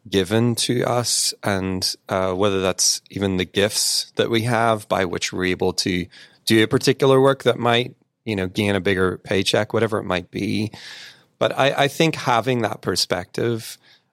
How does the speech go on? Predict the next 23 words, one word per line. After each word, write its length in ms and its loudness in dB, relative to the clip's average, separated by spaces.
um, 480 -4
it 200 -4
can 180 0
keep 240 -2
us 180 0
humble, 400 0
you 140 -2
know, 280 0
because 840 -2
the 120 2
earth 280 2
is 160 0
the 80 0
Lord's 340 2
and 120 -2
everything 400 -4
in 100 -2
it. 140 -2
And 120 -2
if 140 -6
we've 180 -4
received 640 -2
it, 240 0